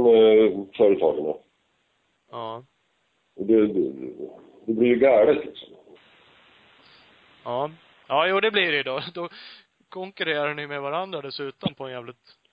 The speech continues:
Speaker 2: konstig nivå.
Speaker 1: Ja, och så lurar de sig själva. De skulle få in, kunna få in mycket, mycket bättre pengar. För jag menar, de ger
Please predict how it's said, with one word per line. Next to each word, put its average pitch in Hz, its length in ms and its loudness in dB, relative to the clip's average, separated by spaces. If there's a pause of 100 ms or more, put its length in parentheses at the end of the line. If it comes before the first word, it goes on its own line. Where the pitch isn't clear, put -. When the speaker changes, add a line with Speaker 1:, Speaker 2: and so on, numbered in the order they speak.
(220)
Speaker 2:
konstig 123 420 -18
nivå. 113 260 -16 (240)
Speaker 1:
Ja, 139 380 8
och 127 80 4
så 143 100 6
lurar 135 200 8 (140)
de - 80 -6
sig - 80 2
själva. 123 400 6
De 127 160 6
skulle 117 280 4
få 123 100 4
in, 123 300 6
kunna 117 320 4
få 127 120 6
in 117 160 8
mycket, 113 420 4
mycket 113 240 2
bättre 113 340 4
pengar. 82 480 4 (1300)
För 117 80 2
jag 110 80 6
menar, 110 240 6
de 113 160 6
ger 113 160 6